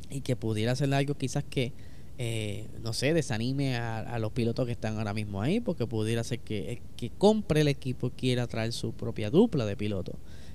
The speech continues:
Y recientemente firmaron a Nick de Vries, que estará entonces debutando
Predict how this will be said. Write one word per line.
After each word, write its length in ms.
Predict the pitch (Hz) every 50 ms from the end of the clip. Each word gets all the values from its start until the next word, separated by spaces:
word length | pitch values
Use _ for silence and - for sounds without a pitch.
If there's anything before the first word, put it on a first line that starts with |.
| - -
Y 80 | 120
recientemente 880 | 117 113 110 - - 117 117 123 - 131 127 123 123 127 127 - 135 127
firmaron 640 | 117 - 117 110 107 107 120 135 147 147 151 143 135 131
a 320 | 127 123 120 104 104 101
Nick 340 | 101 120 127 135 131 - 147
de 160 | 139 123 120
Vries, 340 | 120 131 170 226 247 - - - - - - - - - - - - -
que 120 | - 95
estará 320 | - - - 110 107 107
entonces 440 | 107 110 - 120 120 - - 127 117
debutando 720 | 123 120 117 113 110 110 - 113 117 117 117 120 117 -